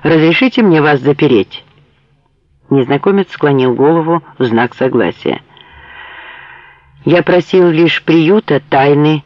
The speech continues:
и воды», заметил он. «Воду я сейчас принесу», ответил маркиз, и, тщательно заперев дверь, ощупью спустился в зал, чтобы взять свечу и пойти в буфетную за графином.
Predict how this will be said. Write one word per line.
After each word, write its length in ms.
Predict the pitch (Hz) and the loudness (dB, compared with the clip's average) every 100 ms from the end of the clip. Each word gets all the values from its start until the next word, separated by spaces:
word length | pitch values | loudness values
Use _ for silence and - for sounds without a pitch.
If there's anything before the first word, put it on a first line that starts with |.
| _ | _
и 100 | 151 | 0
воды», 400 | 147 160 185 127 - _ _ _ | 0 0 0 -2 -8 _ _ _
заметил 540 | 127 135 127 117 117 107 | -2 0 0 0 -2 -2
он. 240 | 113 107 113 _ _ _ _ _ _ _ - | -2 -6 -8 _ _ _ _ _ _ _ -6
«Воду 300 | 147 214 277 | -2 0 2
я 160 | 233 | 2
сейчас 340 | - 214 175 170 | 0 -2 0 -2
принесу», 640 | - 196 208 - 127 117 - _ _ | 0 0 0 -2 -4 -4 -8 _ _
ответил 520 | - 135 - 120 - 120 | -8 -4 -2 -2 -2 -2
маркиз, 460 | 117 113 - 107 - - - - - - | -2 -6 -4 -6 -6 -16 -20 -20 -10 -6
и, 80 | |
тщательно 560 | 147 - 160 139 143 135 | -2 0 0 0 0 0
заперев 500 | 127 135 131 127 117 | -2 0 0 0 0
дверь, 360 | 123 147 180 - _ _ _ - | 0 0 -2 -8 _ _ _ -2
ощупью 500 | 190 - 208 - 202 | -2 0 -2 -2 -2
спустился 640 | - 135 - 135 127 147 | -2 -6 -2 -2 0 -4
в 60 | 139 | -2
зал, 360 | 131 98 76 - _ - - - | -4 -4 -6 -10 _ -20 -20 -12
чтобы 380 | - 156 139 143 | -4 -2 0 0
взять 380 | 131 143 135 | 2 0 0
свечу 680 | - - 135 131 - 196 185 - | -6 -6 -2 -2 0 0 -2 -6
и 100 | 143 | -4
пойти 340 | 131 139 233 | -2 0 -2
в 80 | 208 | -2
буфетную 760 | 170 160 160 165 170 170 175 170 - | -2 0 0 0 -2 -2 -2 -6 -12
за 460 | 135 131 135 123 123 | -6 -2 -2 -2 -2
графином. 640 | 143 147 147 98 107 - | -2 -2 -2 -4 -4 -6